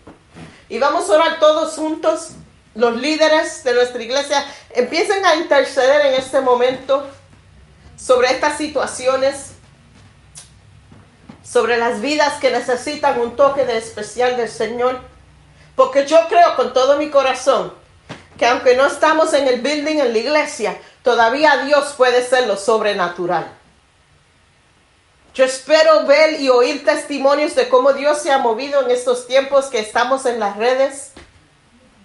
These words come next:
Mi Dios es grande y lo puede ser. Vamos a orar. Señor, te damos gracias por tu palabra, Señor.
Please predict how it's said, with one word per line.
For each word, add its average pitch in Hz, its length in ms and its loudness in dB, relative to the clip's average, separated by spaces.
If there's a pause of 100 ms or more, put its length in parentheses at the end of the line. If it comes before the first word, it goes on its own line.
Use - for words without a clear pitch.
(640)
Mi 262 120 -4
Dios 302 280 0
es 302 180 -6
grande 240 640 0 (720)
y 220 120 -8
lo 190 180 -6
puede 196 320 -4
ser. - 220 -16 (760)
Vamos 180 380 -6
a 175 40 -8
orar. 147 180 -18 (120)
Señor, 277 440 2
te 269 100 2
damos 254 320 0
gracias 254 400 0
por 214 160 -6
tu 214 100 -12
palabra, 180 480 -8
Señor. 170 460 -20